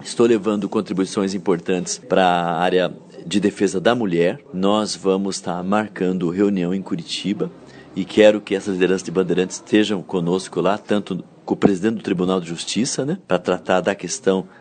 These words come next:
da mulher, né, e também nós vamos conversar com o Comando Geral da Polícia Militar e queremos que,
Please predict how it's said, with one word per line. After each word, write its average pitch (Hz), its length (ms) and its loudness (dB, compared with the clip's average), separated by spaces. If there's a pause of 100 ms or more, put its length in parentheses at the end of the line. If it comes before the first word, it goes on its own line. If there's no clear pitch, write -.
(140)
da 98 180 4
mulher, 90 480 2 (240)
né, 85 140 -12 (640)
e 117 320 2 (120)
também 107 480 2 (280)
nós 98 180 2
vamos 104 280 -4
conversar 98 600 -2
com - 160 -18
o - 20 -16
Comando 113 360 2
Geral 101 280 2
da 101 80 -6
Polícia 90 360 -6
Militar 85 520 -4 (160)
e 92 220 -2
queremos 98 680 0
que, 107 560 -2